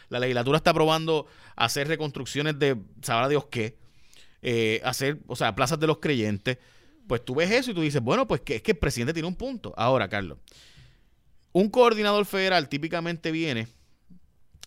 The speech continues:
para ayudar en Puerto Rico se supone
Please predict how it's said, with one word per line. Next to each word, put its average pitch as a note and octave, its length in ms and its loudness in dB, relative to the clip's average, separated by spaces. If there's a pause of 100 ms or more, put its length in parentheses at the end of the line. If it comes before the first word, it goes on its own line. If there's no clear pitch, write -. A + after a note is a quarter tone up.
(160)
para C#3 220 4
ayudar A#2+ 580 0 (760)
en C3 140 -2
Puerto A2+ 300 -4
Rico G3 320 -2
se B2+ 60 -2
supone A2 500 -4